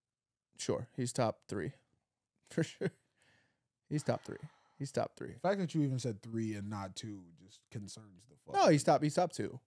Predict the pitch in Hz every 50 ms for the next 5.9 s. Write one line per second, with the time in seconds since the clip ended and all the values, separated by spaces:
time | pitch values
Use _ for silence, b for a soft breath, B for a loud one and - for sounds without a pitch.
0 | _ _ _ _ - 113 127 135 127 110 104 98 92 - 127 127 139 160 165 214
1 | - 107 104 107 117 - 131 139 160 175 175 180 180 170 139 131 139 139 143 143
2 | - 190 190 196 202 156 117 104 117 - - 156 156 160 156 151 - 226 208 127
3 | 107 127 143 196 - _ - 202 208 175 156 127 120 107 104 - 104 123 - -
4 | - - _ _ - - - - - - - - - 226 226 - 403 415 381 262
5 | 151 120 113 - - 262 277 277 285 294 - - - - - - -